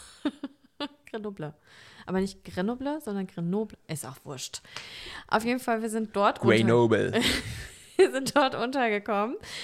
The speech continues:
Speaker 1: Und es gab, ähm, ja, wir hatten keinen Direktflug. Und deswegen sind wir quasi,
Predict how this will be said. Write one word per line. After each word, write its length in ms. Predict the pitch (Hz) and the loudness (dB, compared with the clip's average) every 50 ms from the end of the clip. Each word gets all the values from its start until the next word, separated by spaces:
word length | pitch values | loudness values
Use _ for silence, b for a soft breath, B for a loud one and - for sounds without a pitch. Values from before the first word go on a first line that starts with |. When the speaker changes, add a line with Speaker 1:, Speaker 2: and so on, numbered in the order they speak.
| B B B B B B | B B B B B B
Speaker 1:
Und 180 | - 233 233 233 | 0 0 0 0
es 140 | 233 - | -2 -2
gab, 340 | - 226 220 220 226 220 - - | -2 0 2 2 2 0 -2 -6
ähm, 560 | - - 202 202 202 202 202 196 190 196 196 190 | -4 -2 0 0 0 -2 -2 -2 -2 -2 0 0
ja, 160 | 180 175 170 | 0 0 0
wir 80 | 196 | 0
hatten 180 | 196 202 196 220 | -2 -2 -2 -4
keinen 160 | 208 208 196 | -2 -2 -2
Direktflug. 640 | 190 185 180 180 180 - - - 165 156 151 - - _ | -2 -2 -4 -4 -6 -6 -10 -10 -10 -10 -10 -10 -16 _
Und 140 | - 175 180 | -6 -4 -4
deswegen 380 | 180 180 - 196 190 190 196 190 | -4 -4 -4 -4 -2 -2 -2 -2
sind 180 | 190 202 196 | -4 -4 -6
wir 80 | 196 180 | -6 -8
quasi, 680 | - - 196 233 247 220 208 - 254 233 247 247 262 | -2 4 4 4 4 4 0 -2 -2 0 0 -2 -4